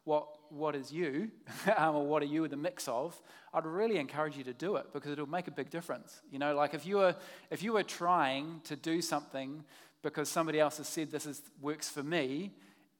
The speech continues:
you may well be missing the point, you know, of how God has wired you to be able to connect well with him. So, yeah. That's, uh, <laughs> the book is Sacred Pathways, uh, Gary Thomas.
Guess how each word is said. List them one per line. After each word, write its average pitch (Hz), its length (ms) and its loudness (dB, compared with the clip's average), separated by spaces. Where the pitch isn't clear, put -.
you 160 220 -4
may 175 180 4
well 170 220 2
be 156 100 0
missing 165 300 -6
the 135 80 -8
point, - 400 -10
you 143 100 -8
know, 151 260 0
of 147 280 0
how 151 220 4
God 156 280 2
has 143 160 -8
wired 139 320 0
you 165 460 -4
to 151 120 -6
be 139 100 -2
able 135 140 -2
to 135 60 -8
connect 143 380 -10
well 127 400 -4
with 139 180 -8
him. 113 220 -12
So, 127 200 -4
yeah. 123 200 -4
That's, 127 140 -6
uh, 165 180 6
<laughs> - 220 -8
the 185 100 6
book 214 400 6
is 175 220 2
Sacred 175 580 0
Pathways, 202 800 -2
uh, 143 400 4
Gary 160 340 4
Thomas. - 600 -6